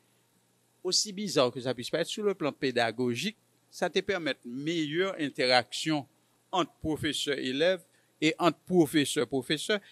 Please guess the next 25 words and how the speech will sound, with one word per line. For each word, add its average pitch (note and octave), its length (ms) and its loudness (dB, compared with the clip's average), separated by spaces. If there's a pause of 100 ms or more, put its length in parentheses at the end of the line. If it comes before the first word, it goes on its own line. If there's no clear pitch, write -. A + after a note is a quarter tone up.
et G3+ 100 4
en E3+ 60 -2 (160)
direction C4 760 -4
de E4 80 -6
l'école F#3 400 -2
là G#3+ 300 -2 (120)
et A3+ 140 2
tout B3+ 180 -8
ça - 140 -2
que - 80 -12
tu D3 60 -2
as C3 40 2
fait. - 240 -10
Yo. A2 140 -6 (480)
Parce D3 160 0
que D#3+ 80 0
par D#3 140 0
exemple, D#3 320 -2
l'un E3+ 140 0
des G#3+ 180 -2
fait E3+ 160 2
toute F#3+ 180 -8 (220)
classe C3 580 4
WhatsApp, C3 480 0
yo, G3+ 180 0